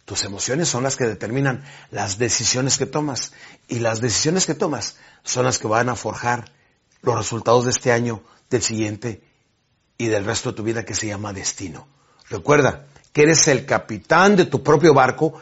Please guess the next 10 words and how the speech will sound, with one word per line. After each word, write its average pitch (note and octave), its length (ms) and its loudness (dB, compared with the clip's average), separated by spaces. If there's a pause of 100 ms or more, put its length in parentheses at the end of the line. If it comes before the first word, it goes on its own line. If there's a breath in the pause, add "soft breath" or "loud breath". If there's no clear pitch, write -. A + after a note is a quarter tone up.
(120)
llamado A2 400 2
destino B2+ 480 2 (260 loud breath)
y E3+ 80 2
solamente A3+ 480 8
tú F3 320 6
y C#3+ 80 6
nadie F#3+ 220 8
más G#3+ 160 6
que C#3 100 0
tú A3+ 240 4